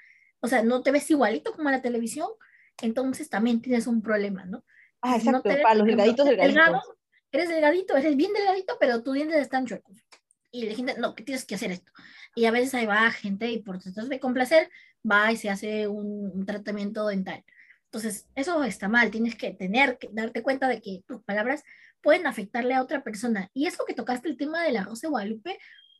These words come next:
Speaker 1: te habla mucho, ¿no? Porque el tema de, de los me-, otra vez, de la representación audiovisual cinematográfica, y es que, eh, todas las películas que te tratan de una persona con peso normal,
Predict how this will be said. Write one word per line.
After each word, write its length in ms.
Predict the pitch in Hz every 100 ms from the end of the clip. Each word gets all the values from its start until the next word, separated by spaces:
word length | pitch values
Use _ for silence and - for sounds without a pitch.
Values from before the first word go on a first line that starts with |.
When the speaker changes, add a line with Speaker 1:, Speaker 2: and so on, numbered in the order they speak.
| _ -
Speaker 1:
te 280 | 226 226 -
habla 280 | 294 190 311
mucho, 320 | 330 - 220
¿no? 160 | 240
Porque 300 | 262 247 240
el 120 | 220 226
tema 260 | 269 311
de, 240 | 311 226 226 _ _
de 140 | 254 226
los 180 | 214 214
me-, 140 | 214
otra 220 | 240 254 240
vez, 160 | 202
de 100 | 208
la 140 | 202 208
representación 680 | 208 220 190 196 262 269 _ _
audiovisual 680 | 233 233 220 214 233 254 277 - -
cinematográfica, 960 | - 247 214 196 208 247 247 202 190 185 - _ _
y 120 | 262
es 140 | 254 302
que, 360 | 302 269 - _ 269
eh, 140 | 254
todas 240 | - 370 339
las 180 | 330 -
películas 560 | 247 262 269 254 247
que 160 | - 196
te 160 | - 185
tratan 380 | 220 226 262
de 100 | 240
una 200 | 226 240
persona 340 | 220 208 220 214
con 240 | 196 185
peso 280 | 233 254 277
normal, 800 | 233 208 _ 196 190 185 185